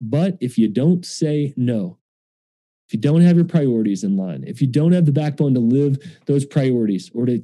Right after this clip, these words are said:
to say a clear no, you're going to get dragged into other people's expectations, and you're eventually gonna find yourself overwhelmed and ineffective. Guys, I've been there.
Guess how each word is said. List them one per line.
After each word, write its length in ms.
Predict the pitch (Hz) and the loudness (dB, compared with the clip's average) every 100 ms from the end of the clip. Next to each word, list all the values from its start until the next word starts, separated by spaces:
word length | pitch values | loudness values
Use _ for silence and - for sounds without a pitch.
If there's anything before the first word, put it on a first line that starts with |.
| - | -4
to 120 | 127 | -6
say 280 | 113 139 147 | -2 -2 -2
a 60 | |
clear 260 | 143 156 135 | 0 0 0
no, 260 | 120 104 - - _ 127 | 0 -4 -8 -20 _ 0
you're 140 | 123 | 0
going 300 | 104 131 147 | 0 0 2
to 40 | 165 | 4
get 140 | 165 | 2
dragged 320 | 131 135 127 | 0 0 0
into 180 | 107 101 | -2 -2
other 160 | 117 139 | -2 2
people's 300 | 165 151 151 | 2 2 0
expectations, 840 | 147 - 143 139 117 120 117 113 _ _ - | -2 -4 -4 -2 -2 -2 -4 -6 _ _ -6
and 80 | 120 | -2
you're 100 | 120 | -2
eventually 360 | 131 165 175 | 2 2 2
gonna 160 | 143 135 | 2 0
find 260 | - 131 127 | -2 -2 0
yourself 320 | 113 113 - | -2 -6 -4
overwhelmed 580 | 139 131 127 127 123 117 113 | -2 0 2 2 0 -2 -2
and 100 | 113 | 0
ineffective. 480 | 113 - 98 98 90 | -2 -2 -10 -8 -4
Guys, 220 | 135 135 | -4 -4
I've 280 | 139 156 131 | -2 0 2
been 180 | 143 165 | 4 4
there. 320 | 175 185 180 | 4 2 -2